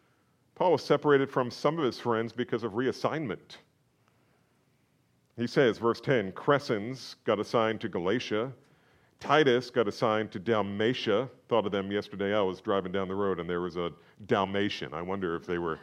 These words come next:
named after that place. "Tychicus got assigned to Ephesus." I mean, they were nowhere near Rome. And remember, there's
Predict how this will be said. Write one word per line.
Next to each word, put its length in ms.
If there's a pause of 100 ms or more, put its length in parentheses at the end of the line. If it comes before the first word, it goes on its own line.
(1040)
named 480
after 480 (380)
that 180
place. 720 (680)
"Tychicus 800 (480)
got 120
assigned 400
to 120
Ephesus." 840 (320)
I 140
mean, 200
they 120
were 200
nowhere 440
near 220
Rome. 420 (2000)
And 120
remember, 480
there's 320